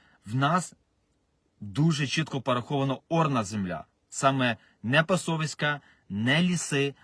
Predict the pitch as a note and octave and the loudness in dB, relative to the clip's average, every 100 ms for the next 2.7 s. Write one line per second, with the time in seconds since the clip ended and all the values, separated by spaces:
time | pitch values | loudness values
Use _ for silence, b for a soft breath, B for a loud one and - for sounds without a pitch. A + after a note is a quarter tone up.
0 | B G#2+ - D3 D3+ C3+ A2+ A#2+ A2 E2 | B -6 -2 0 2 0 0 0 0 -2
1 | - - D#3 E3+ D#3+ - G#2 A2+ C3 C3+ | -4 -2 0 2 -2 -6 -6 0 2 0
2 | B2+ B2+ B2 C3 C3 G#2 E2 | -2 0 2 4 2 0 -4